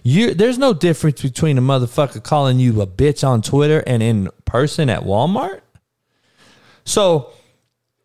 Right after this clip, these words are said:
is it cool you with your kids, Polly B, your f-, wife, and on Twitter, motherfucker calls you a bitch?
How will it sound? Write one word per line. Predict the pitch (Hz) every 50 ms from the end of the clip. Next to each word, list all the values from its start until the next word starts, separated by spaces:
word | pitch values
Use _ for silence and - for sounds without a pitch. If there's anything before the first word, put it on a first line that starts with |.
| _ _ _ _ _ _ _ _ _ _ _ _ _ _ _ _ _ _ _ _ _ _ _ _ _ _ _ _ _ _ _
is | 110 113 120
it | 143 135
cool | - - 160 170 170 170 165 - - _ -
you | 107 117 147 160
with | 156 160 151 -
your | 160 156 151
kids, | - - - 135 110 104 95 -
Polly | - 110 101 95 95
B, | 92 92 95 95 92 92 - - - _ _ _ _ _ _
your | - 107 107 117 117 107
f-, | - - - -
wife, | 101 98 104 110 110 92 82 82 - - - - - - _ _ _ _ _ _ _ _ _ _
and | 98 104 101 95
on | 95 95 90
Twitter, | - - - - 151 175 180 143 104 98 95 92 - - - _ - - _ _ -
motherfucker | 107 110 120 120 120 - - 135 120 - 104 101
calls | - - 123 113 107 104 98
you | 107 107 101
a | 90
bitch? | 90 95 104 101 - - - - - -